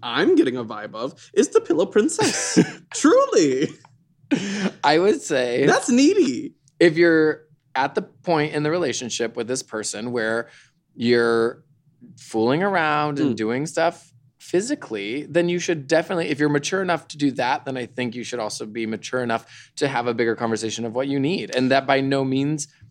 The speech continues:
Speaker 2: makes you needy or, like, self, uh,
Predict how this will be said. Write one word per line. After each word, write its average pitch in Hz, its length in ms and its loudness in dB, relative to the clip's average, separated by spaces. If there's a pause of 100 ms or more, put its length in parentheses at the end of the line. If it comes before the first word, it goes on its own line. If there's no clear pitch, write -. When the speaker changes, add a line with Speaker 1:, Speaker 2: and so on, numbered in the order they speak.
Speaker 2:
makes 131 320 2
you 135 100 2
needy 123 420 2
or, 117 260 2
like, 113 300 -2 (140)
self, 117 600 -4 (460)
uh, 107 560 -6